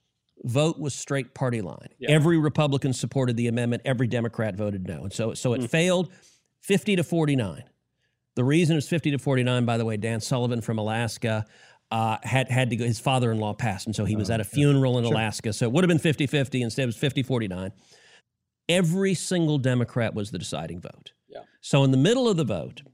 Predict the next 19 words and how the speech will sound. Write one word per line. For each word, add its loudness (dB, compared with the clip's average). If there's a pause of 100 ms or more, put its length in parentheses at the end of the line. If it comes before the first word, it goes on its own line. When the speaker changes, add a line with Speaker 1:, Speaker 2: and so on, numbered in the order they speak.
(460)
Speaker 1:
and 0
this 0
is 0
where 2
it -6
connects 0
before, -4
you -2
were -2
asking -2
about -2
Joe -2
Manchin -2
at -4
H -6
R -4
one. -6
Speaker 4:
Yeah. -6 (100)
Speaker 3:
Yeah. -12